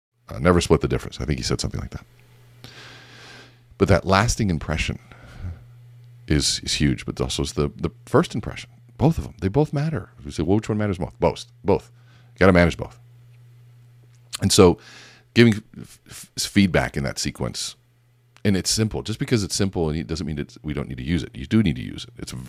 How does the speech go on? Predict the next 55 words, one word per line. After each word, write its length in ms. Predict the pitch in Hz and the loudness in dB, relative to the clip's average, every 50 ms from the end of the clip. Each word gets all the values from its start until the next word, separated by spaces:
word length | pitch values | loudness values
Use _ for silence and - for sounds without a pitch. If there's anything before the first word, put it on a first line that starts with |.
| - - | -16 -18
it's 100 | - - | -6 0
powerful. 420 | - 95 101 95 82 - - - - - _ _ _ _ _ _ _ | 4 4 6 6 4 0 -4 -16 -20 -20 _ _ _ _ _ _ _
Again, 260 | - 78 87 87 78 | -4 -2 0 0 0
why? 220 | 67 71 82 101 131 | 0 0 0 -2 -2
'Cause 200 | - - 82 - - - | -6 -10 -14 -16 -10 -8
I 80 | - | -6
want 240 | 71 69 92 92 69 | -2 0 0 2 2
my 80 | 85 78 | 0 0
listener 340 | 73 82 80 - 78 73 69 | 0 0 -2 -2 -4 -4 -4
to 120 | 69 69 | -4 -6
be 160 | 60 71 69 | -6 -6 -6
<laughs> 80 | 69 69 | -6 -6
engaged. 500 | - - - 71 - - - - - - - - - - - - | -4 -2 -4 -2 -2 -4 -6 -6 -8 -10 -14 -18 -20 -20 -20 -20
That's 220 | - - - - - | -20 -16 -14 -8 -6
it. 340 | - 92 - - - - - - - - - - - - - - | -4 -4 -4 -6 -8 -16 -20 -20 -20 -20 -20 -20 -20 -20 -2 2
I 80 | 85 90 | 2 2
actually 160 | 82 92 95 | 4 4 2
want 100 | 87 82 | 2 2
my 100 | 78 76 | 0 -2
le-, 200 | 73 73 76 - | -2 -2 -4 -2
message 360 | 78 85 85 - 92 82 - - | -2 -2 -2 -2 -2 -4 -4 -4
to 60 | 76 | -6
land 440 | 67 64 64 69 80 92 95 76 - - | -4 -4 -4 -4 -2 -2 -4 -4 -6 -6
on 160 | - 73 71 | -4 -4 -4
an 200 | 69 71 69 - - - | -4 -4 -6 -8 -10 -8
ear 280 | 76 73 73 85 82 | -6 -4 -2 -2 -2
that's 180 | 69 67 69 - | -2 -4 -6 -6
receptive. 520 | 85 - - 135 156 - - - - - _ _ _ - _ _ _ - _ _ _ _ _ _ _ _ - - - - - - - - | -4 0 0 0 0 0 -4 -10 -12 -16 _ _ _ -20 _ _ _ -20 _ _ _ _ _ _ _ _ -20 -20 -20 -20 -20 -20 -18 -2
Second 280 | - 120 123 107 104 | 2 4 4 4 4
one, 100 | 78 65 | 2 0
I, 160 | 80 90 80 - | 0 0 -2 -2
so 300 | - - 101 98 90 - _ _ _ _ - | 0 0 2 2 2 -2 _ _ _ _ -14
if 140 | 95 85 | -10 -6
you've 120 | 95 101 107 | -2 0 0
ever 160 | 107 117 117 | 0 -2 -2
been 180 | 104 101 92 90 | -2 -2 -2 -2
to 140 | - 92 | -4 -6
one 120 | 78 80 78 | -6 -4 -4
of 60 | 76 | -4
my 280 | 73 71 69 71 67 - - - | -4 -4 -4 -6 -8 -12 -12 -12
events, 520 | - 71 73 95 98 98 - - - - - _ _ _ _ _ _ _ | -8 0 2 4 4 4 2 -2 -6 -8 -10 _ _ _ _ _ _ _
and, 640 | - 73 73 69 69 69 69 67 67 65 65 - - - - - | -2 -2 0 0 0 -2 -2 -4 -6 -8 -10 -14 -18 -14 -12 -10
uh, 220 | - - - - - _ | -10 -10 -12 -16 -14 _
you 80 | - 82 | -4 -4
know, 80 | 71 69 | -4 -4
keynotes 380 | - - 117 113 110 104 - | -2 0 2 2 2 2 2
are 40 | 90 | 2
a 40 | 80 | 2
little 140 | 82 76 71 | 2 2 0
bit 80 | - | -2
different, 280 | - 73 69 - 73 - | -2 -4 -4 -4 -6 -8
depends 220 | - - 76 71 | -6 -6 -6 -6
on 60 | 87 | -6
the 60 | 92 90 | -6 -4
size. 360 | - - 62 62 67 - | -2 -2 -2 -2 -4 -6